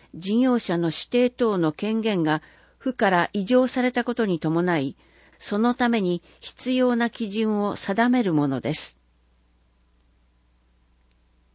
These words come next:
十六の一、本会議質問と答弁。事業者への実地指導、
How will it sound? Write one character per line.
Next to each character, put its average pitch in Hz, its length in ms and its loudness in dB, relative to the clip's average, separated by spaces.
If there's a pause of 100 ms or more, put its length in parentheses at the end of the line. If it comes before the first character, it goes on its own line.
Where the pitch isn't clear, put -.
(200)
十 269 140 2
六 247 240 4
の 160 140 4
一、 143 460 -2 (600)
本 254 240 4
会 233 320 2
議 156 360 4
質 - 300 -4
問 269 220 4
と 247 160 0
答 214 300 2
弁。 131 280 -2 (1120)
事 185 220 -2
業 262 220 6
者 202 220 0
へ 185 120 2
の 170 200 4
実 185 380 -4
地 - 140 -4
指 196 120 2
導、 151 300 4